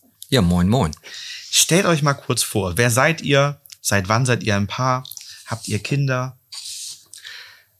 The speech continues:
Speaker 1: Ähm, wir sind seit knapp dreißig Jahren ein Paar, über fünfundzwanzig Jahre verheiratet,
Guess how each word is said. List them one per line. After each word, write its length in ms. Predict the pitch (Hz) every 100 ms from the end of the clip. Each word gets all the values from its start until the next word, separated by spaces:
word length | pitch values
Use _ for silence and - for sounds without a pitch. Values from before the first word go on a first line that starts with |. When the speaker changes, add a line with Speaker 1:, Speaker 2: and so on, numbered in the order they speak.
| _
Speaker 1:
Ähm, 400 | 117 101 98 87
wir 80 | 98
sind 440 | 101 101 98 - - - - -
seit 500 | 113 101 101 - - _
knapp 240 | - 113
dreißig 300 | - 95 92
Jahren 200 | 92 90 87
ein 40 |
Paar, 480 | 85 110 147 147 131 - - _
über 220 | 120 107
fünfundzwanzig 600 | 98 110 101 - 95 95
Jahre 240 | 92 90 87
verheiratet, 960 | - 82 90 101 110 117 123 - -